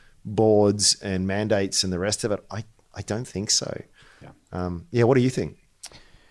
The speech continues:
Speaker 2: I'm equally torn. Um, you know, one of the things about principles is they have to apply equally whether you like the outcome or not, if it's
Speaker 1: Yes.
Speaker 2: a principle.
Speaker 1: Yep.
Speaker 2: Otherwise,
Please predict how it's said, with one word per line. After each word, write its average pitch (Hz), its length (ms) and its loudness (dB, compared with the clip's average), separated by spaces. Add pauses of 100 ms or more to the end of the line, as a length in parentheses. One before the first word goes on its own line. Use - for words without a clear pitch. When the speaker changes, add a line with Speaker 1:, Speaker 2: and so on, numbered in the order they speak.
(1600)
Speaker 2:
I'm 190 280 2
equally 123 720 2 (220)
torn. 90 640 -4 (280)
Um, 87 680 -2 (1200)
you 147 80 -2
know, 175 160 4
one 202 160 4
of 233 60 0
the 247 40 2
things 226 120 0
about 156 180 2
principles 98 840 -6
is 95 220 -2
they 85 80 -2
have 117 220 -4
to 139 100 -2
apply 92 340 -2
equally 87 580 -4
whether 90 240 -8
you 87 140 -4
like 85 240 -2
the 92 120 -4
outcome 78 240 -6
or 67 80 -8
not, 78 260 -6
if - 100 -16
it's 90 60 -2
Speaker 1:
Yes. 110 120 2
Speaker 2:
a - 0 - (260)
principle. 139 180 -4 (300)
Speaker 1:
Yep. 95 220 -4
Speaker 2:
Otherwise, 104 500 6